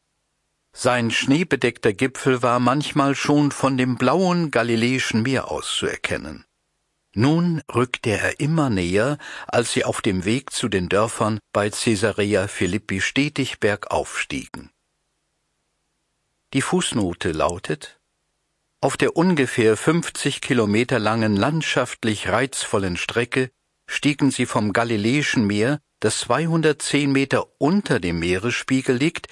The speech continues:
bis auf rund dreihundertfünfzig Meter über dem Meeresspiegel auf. Ende der Fußnote.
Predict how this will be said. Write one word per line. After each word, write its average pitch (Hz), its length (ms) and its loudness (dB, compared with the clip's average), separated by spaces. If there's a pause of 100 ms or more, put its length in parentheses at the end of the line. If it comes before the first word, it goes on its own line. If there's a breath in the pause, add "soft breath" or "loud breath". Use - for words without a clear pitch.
(260 loud breath)
bis - 340 0
auf 147 280 0
rund 147 300 0
dreihundertfünfzig 135 1200 0
Meter 123 360 0 (200)
über 185 220 2
dem 135 220 0
Meeresspiegel 104 1000 -2
auf. - 540 -8 (1700)
Ende 123 260 2
der 117 160 -6
Fußnote. - 720 -10